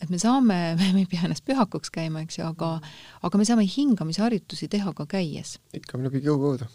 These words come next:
Speaker 1: Just, just,
Speaker 2: Kõhu kaudu
Speaker 1: just.
Speaker 2: hingamine on üks kõige paremaid hingamisi, kuidas keegi tahab vasaku poolt sisse, paremat hingad välja.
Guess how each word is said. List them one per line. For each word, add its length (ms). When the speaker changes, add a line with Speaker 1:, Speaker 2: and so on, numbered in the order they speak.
Speaker 1:
Just, 340
just, 240
Speaker 2:
Kõhu 20
kaudu 100
Speaker 1:
just. 220
Speaker 2:
hingamine 380
on 180
üks 240
kõige 320
paremaid 340
hingamisi, 540
kuidas 220
keegi 200
tahab 280
vasaku 320
poolt 160
sisse, 300
paremat 460
hingad 240
välja. 360